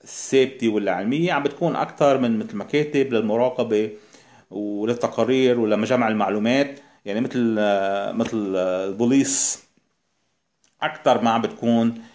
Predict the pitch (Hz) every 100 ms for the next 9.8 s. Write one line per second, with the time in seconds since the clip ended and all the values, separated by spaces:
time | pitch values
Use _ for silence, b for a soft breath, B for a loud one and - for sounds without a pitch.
0 | B B 120 117 123 120 - 90 101 110
1 | 107 110 104 98 117 107 92 90 98 90
2 | 104 98 90 - 87 82 87 - _ _
3 | _ _ _ _ _ _ _ _ _ _
4 | _ - - 123 165 143 139 147 113 85
5 | 104 - 127 - - _ _ _ _ _
6 | _ _ _ _ _ - 113 - 143 127
7 | 110 95 92 120 110 - 90 123 127 180
8 | 247 - b b b 143 120 90 - _
9 | - - - - 170 113 80 -